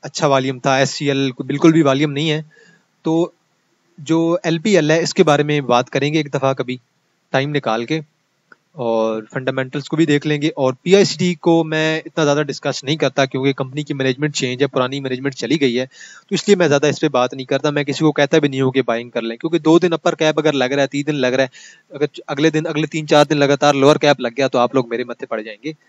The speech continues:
तो आप लोगों ने घबराना नहीं है। अगर आप buying करना चाहें तो आप कर सकते हैं। अभी ऊपर जा रहा है, upper cap पे upper cap लग रहा है। मैं आपको इतना बताता चलूँ कि ये share एक सौ पचास साठ से आया था हमारे पास चालीस पे। Lower cap की बात करें तो lower cap में आज हमारे पास कुछ भी नहीं है। तो देख लें, चार सौ point गिरे भी हैं,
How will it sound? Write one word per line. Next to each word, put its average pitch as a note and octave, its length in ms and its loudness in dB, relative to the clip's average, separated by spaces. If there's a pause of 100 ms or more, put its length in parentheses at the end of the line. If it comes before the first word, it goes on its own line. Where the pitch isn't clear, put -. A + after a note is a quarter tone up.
(420)
तो A#2+ 60 -8
आप A#2 160 -4
लोगों B2+ 140 -6
ने B2+ 80 -8
घबराना A2 360 -6
नहीं A#2+ 160 -16
है। D#3 60 -10 (400)
अगर B2+ 200 -8
आप B2 100 -4
buying B2+ 240 -2
करना C#3 200 -2
चाहें D3 180 -2
तो D3 80 -2
आप C3+ 120 0
कर D3+ 140 2
सकते - 300 -6
हैं। C#3+ 60 2
अभी C#3 120 -2
ऊपर C3+ 220 -2
जा B2 200 -2
रहा D3 120 0
है, D#3+ 60 -2 (120)
upper C3+ 180 -6
cap B2 260 -4
पे C3+ 60 -2
upper B2+ 180 -6
cap A#2+ 240 -6
लग A#2 60 -10
रहा C3+ 80 -6
है। C3+ 60 -6
मैं C3+ 80 -2
आपको C#3+ 200 0
इतना F3+ 160 0
बताता D3+ 320 0
चलूँ D#3+ 240 -2
कि D3+ 80 -6
ये D3 180 4
share D#3 240 2
एक E3+ 180 -4
सौ D#3+ 120 -4
पचास D3+ 360 0
साठ D3 240 4
से - 280 -4
आया B2 180 0
था D#3+ 140 -2
हमारे A#2 240 -4
पास C#3 180 -2
चालीस - 320 -12
पे। G#2 140 -20 (880)
Lower C#3+ 200 -2
cap D3+ 200 0
की F3 120 -2
बात C#3 240 2
करें D3+ 200 0
तो C#3 100 -4
lower D3+ 240 4
cap C3+ 260 -2
में B2 80 -4
आज A#2+ 140 -2
हमारे A2+ 220 -6
पास A#2+ 200 -6
कुछ - 320 -8
भी C3 60 -20
नहीं A2+ 180 -20
है। A#2+ 60 -6
तो C3+ 120 -12
देख D3 260 0
लें, C#3+ 180 -4 (440)
चार D3 260 4
सौ D#3+ 260 2
point D#3 280 -2
गिरे C3 220 0
भी D#3 140 -2
हैं, D#3 160 0